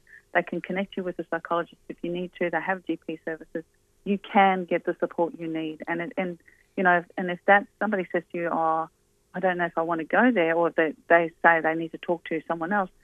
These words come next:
you can also link them up with Lifeline or Beyond Blue.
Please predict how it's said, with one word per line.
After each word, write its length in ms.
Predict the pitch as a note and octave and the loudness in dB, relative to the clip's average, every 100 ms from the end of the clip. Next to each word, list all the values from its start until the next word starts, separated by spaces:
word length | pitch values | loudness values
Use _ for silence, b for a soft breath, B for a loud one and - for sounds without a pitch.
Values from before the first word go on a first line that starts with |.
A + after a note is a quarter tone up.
| b b | b b
you 80 | A3+ | -2
can 160 | - C4 | 4 6
also 240 | C#4 F#3 | 6 2
link 220 | F3 F#3 | 2 -2
them 140 | F3 F3 | -2 -2
up 160 | D3 | -2
with 200 | E3+ D#3+ | -6 -6
Lifeline 600 | E3 E3 F#3 - F3+ F3+ | 2 2 2 -4 -2 -2
or 100 | E3+ | -4
Beyond 400 | D#3 D#3+ D#3+ D#3 | -6 -6 -6 -6
Blue. 320 | D3+ D#3+ D#3+ | -4 -4 -4